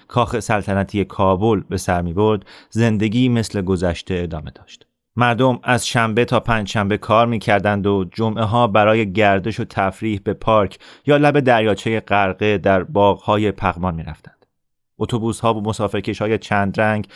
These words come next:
پر از مسافر در خیابان‌های تنگ کابل رفت آمد می‌کردند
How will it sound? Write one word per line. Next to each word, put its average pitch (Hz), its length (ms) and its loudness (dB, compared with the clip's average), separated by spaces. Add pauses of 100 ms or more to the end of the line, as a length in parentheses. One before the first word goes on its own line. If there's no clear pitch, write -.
(240)
پر 147 240 2
از 110 180 2
مسافر 104 640 0 (260)
در 131 140 4
خیابان‌های 117 680 2
تنگ 143 560 0
کابل 104 520 2
رفت 90 260 0
آمد 85 260 -4
می‌کردند - 420 -20